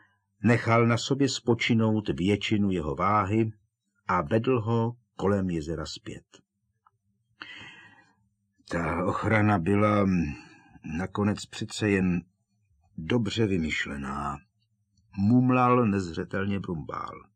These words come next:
„Jeden člověk by to samotný nezvládl. Vedl sis dobře, velmi dobře, Harry.“ „Radši nemluvte,“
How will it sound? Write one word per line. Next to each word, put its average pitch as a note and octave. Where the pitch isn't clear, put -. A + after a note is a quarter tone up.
„Jeden F#2
člověk G2+
by F#2+
to G2+
samotný F2
nezvládl. D2
Vedl G#2+
sis A2
dobře, -
velmi A#2
dobře, D#2
Harry.“ D#2
„Radši A#2
nemluvte,“ G2